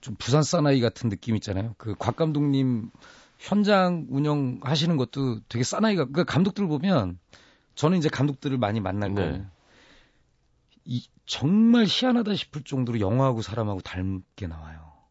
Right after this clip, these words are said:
Speaker 2: 어.
Speaker 1: 그게 너무 신기해요.
Speaker 2: 예.
Speaker 1: 그러니까 예를 들면 그 박찬욱 감독님 같은 경우에 그 제 사부님이기도 하신데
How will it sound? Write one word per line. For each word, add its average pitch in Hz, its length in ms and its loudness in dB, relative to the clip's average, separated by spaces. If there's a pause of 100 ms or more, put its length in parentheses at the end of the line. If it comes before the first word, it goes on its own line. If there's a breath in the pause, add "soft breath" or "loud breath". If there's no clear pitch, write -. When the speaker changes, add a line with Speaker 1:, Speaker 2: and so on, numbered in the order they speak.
(200)
Speaker 2:
어. 87 720 -6
Speaker 1:
그게 104 120 -4
너무 127 220 2
신기해요. 95 520 -4 (280)
Speaker 2:
예. 101 40 -6
Speaker 1:
그러니까 92 440 -4
예를 139 200 2
들면 131 380 0 (840 loud breath)
그 117 680 -2 (640)
박찬욱 165 340 -2
감독님 139 280 0
같은 117 240 -4
경우에 107 500 -4 (480)
그 107 340 -8
제 - 140 -6
사부님이기도 131 1200 -4
하신데 107 520 -4